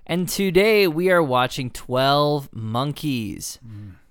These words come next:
Speaker 1: a nineteen ninety-five American neo-noir science fiction film directed by Terry Gilliam,
Speaker 2: Yeah.
Speaker 1: starring, uh, Bruce Willis with little Brad Pitt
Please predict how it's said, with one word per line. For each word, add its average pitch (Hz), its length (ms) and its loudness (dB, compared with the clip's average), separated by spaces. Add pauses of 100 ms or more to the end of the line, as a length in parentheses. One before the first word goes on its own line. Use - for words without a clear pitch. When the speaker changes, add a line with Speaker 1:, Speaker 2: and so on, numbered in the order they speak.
(120)
Speaker 1:
a 214 120 -6
nineteen 143 480 -4
ninety-five 139 960 2
American 127 840 -4
neo-noir 131 1300 -4
science 123 420 -8
fiction - 260 -12
film - 300 -16
directed 185 220 -4
by 170 100 2
Terry 175 280 0
Gilliam, 165 440 -2 (180)
Speaker 2:
Yeah. - 140 -16 (160)
Speaker 1:
starring, 196 540 6
uh, 156 480 4 (120)
Bruce 160 300 -2
Willis 131 720 0 (120)
with - 180 -14
little 156 520 0
Brad 123 340 -4
Pitt 147 400 -6